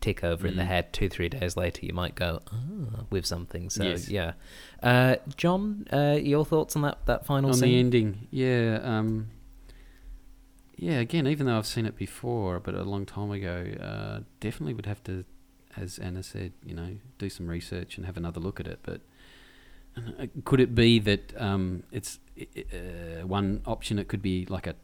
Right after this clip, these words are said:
Speaker 2: time loop, so it's like the, uh, like, uh, the circle of life in regards to that, going old and young and then coming back to the earth and starting again,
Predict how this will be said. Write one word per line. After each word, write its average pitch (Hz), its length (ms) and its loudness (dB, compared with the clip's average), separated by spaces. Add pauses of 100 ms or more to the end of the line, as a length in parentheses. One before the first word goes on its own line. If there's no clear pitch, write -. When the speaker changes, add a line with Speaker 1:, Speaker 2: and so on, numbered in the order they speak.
(140)
Speaker 2:
time 135 420 0
loop, 139 460 4 (220)
so 90 260 -2
it's - 200 -10
like 90 260 -6
the, 85 320 -6 (540)
uh, 90 200 -4
like, 90 380 -6
uh, 90 260 -6
the 92 120 -4
circle 107 360 2
of 95 120 0
life 120 560 0 (520)
in 107 140 -4
regards 107 460 -2
to - 60 -12
that, 123 240 -6
going 92 260 -2
old 90 500 -4
and 95 100 -6
young 90 280 0
and 90 100 -2
then 87 160 -2
coming 92 260 -2
back 87 200 -4
to - 100 -10
the 90 140 -4
earth 90 240 -4 (440)
and 85 160 -6
starting 90 460 -2
again, 107 500 -4